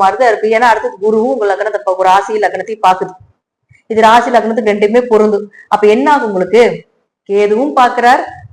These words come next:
மிகப்பெரிய ஆன்மீக கிரகம் கேது, அதுக்கு அடுத்தது குரு, அவங்க ரெண்டு பேருமே உங்களுடைய ராசியை தொடர்பு கொள்றதுனால ஆன்மீகத்தில் சிறந்து வரக்கூடியவர்களாக இருப்பீர்கள். அல்லது ஆன்மீக துறையில் இருந்தீங்கன்னா அதுல மிகப்பெரிய ஒரு வளர்ச்சி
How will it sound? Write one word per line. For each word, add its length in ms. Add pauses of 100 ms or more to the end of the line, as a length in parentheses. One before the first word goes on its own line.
(140)
மிகப்பெரிய 400 (120)
ஆன்மீக 340
கிரகம் 320
கேது, 220 (140)
அதுக்கு 200
அடுத்தது 300
குரு, 140 (140)
அவங்க 200
ரெண்டு 200
பேருமே 280 (100)
உங்களுடைய 300
ராசியை 320
தொடர்பு 300
கொள்றதுனால 400 (600)
ஆன்மீகத்தில் 640
சிறந்து 380
வரக்கூடியவர்களாக 800 (100)
இருப்பீர்கள். 460
அல்லது 200 (120)
ஆன்மீக 280 (120)
துறையில் 320
இருந்தீங்கன்னா 400 (380)
அதுல 260
மிகப்பெரிய 580
ஒரு 120
வளர்ச்சி 260